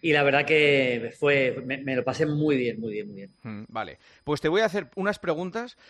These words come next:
Speaker 2: y tienes que responder si es indiscutible,
Speaker 1: Vale.
Speaker 2: merecido, debatible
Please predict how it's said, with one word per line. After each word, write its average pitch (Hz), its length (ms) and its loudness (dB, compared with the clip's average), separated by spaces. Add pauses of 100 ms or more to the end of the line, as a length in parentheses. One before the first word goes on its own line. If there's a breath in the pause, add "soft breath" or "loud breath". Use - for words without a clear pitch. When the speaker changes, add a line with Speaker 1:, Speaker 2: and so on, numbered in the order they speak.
(180 soft breath)
Speaker 2:
y 147 160 -2
tienes 214 260 -4
que 220 100 -2
responder 165 560 -6
si 160 240 -4
es - 260 -6 (360)
indiscutible, 170 720 0
Speaker 1:
Vale. 262 220 -2
Speaker 2:
merecido, 202 720 -2
debatible 214 720 0